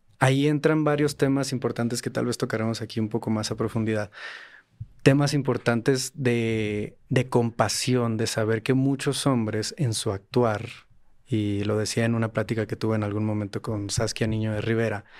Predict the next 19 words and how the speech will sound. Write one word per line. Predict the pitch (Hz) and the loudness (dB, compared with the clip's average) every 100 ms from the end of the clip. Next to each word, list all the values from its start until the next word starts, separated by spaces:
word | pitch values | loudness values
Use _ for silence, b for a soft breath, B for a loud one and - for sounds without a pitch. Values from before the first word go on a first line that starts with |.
| B B B | B B B
un | - 123 | 2 2
hombre | 123 127 123 | 4 2 0
que | 123 | 0
hiere | 113 117 | 0 0
es | 117 | 0
un | 117 | 0
hombre | 110 107 107 | 0 0 0
herido. | 123 123 113 - b b b b b b _ _ - | 2 0 -4 -14 b b b b b b _ _ -8
No | 117 104 | -2 0
aplica | 104 - 113 127 | 2 0 2 2
para | 131 | 2
el | 131 | 0
cien | 131 127 | 0 0
por | 139 | 0
ciento, | 131 131 131 | 0 0 0
por | 131 | 0
supuesto. | 135 139 139 143 - 131 | -2 0 2 0 0 -2
Hay | 120 101 | 0 -2
hombres | 98 104 107 - | -2 -2 -4 -6